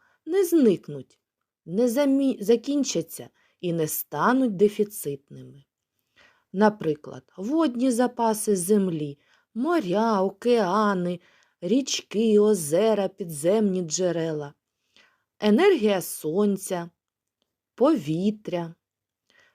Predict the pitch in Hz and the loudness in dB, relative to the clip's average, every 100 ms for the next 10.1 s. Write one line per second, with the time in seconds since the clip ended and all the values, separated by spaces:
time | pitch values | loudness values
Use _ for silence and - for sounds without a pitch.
0 | - 151 170 175 214 - 330 415 - 202 | -14 0 2 4 4 2 -2 -2 -4 -6
1 | - 175 - 277 - - 175 160 208 285 | -6 -10 -6 -6 -6 -8 -8 -4 -4 -2
2 | 214 175 160 147 160 - - - 147 139 | -2 0 -2 -2 -4 -6 -8 -6 -6 -8
3 | _ _ _ _ 226 233 285 294 254 247 | _ _ _ _ -6 0 2 4 2 0
4 | - _ _ _ _ _ _ _ _ _ | -8 _ _ _ _ _ _ _ _ _
5 | _ _ 196 202 269 403 294 208 - 151 | _ _ 4 6 6 4 2 -2 -2 -8
6 | - 143 156 190 190 185 170 175 175 _ | -6 -4 -2 0 -2 -4 -6 -8 -12 _
7 | _ _ _ _ 190 160 185 175 160 147 | _ _ _ _ -6 -4 -2 -2 -2 -6
8 | 147 160 156 139 170 262 240 185 170 139 | -4 -2 0 0 0 2 4 2 0 -2
9 | 165 220 214 - - 175 214 220 214 - | 0 0 0 -4 -8 -6 -4 -4 -8 -16